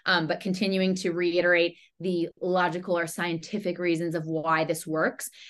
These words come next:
and then also tying it to, to the mindset side of things and making it, you know, detaching food from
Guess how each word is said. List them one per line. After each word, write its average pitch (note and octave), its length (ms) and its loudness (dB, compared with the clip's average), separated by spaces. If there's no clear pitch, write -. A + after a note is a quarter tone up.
and F#3+ 120 2
then F#3 80 4
also E3 280 0
tying E3 380 -2
it E3 180 -10
to, E3 280 0
to - 100 -14
the F3 60 0
mindset D#3+ 480 -2
side F3 180 2
of F3+ 100 2
things G3 300 -2
and E3 260 -2
making D#3+ 440 -2
it, D#3+ 180 0
you E3+ 100 0
know, E3 80 0
detaching E3+ 640 -2
food E3 360 0
from E3 360 -2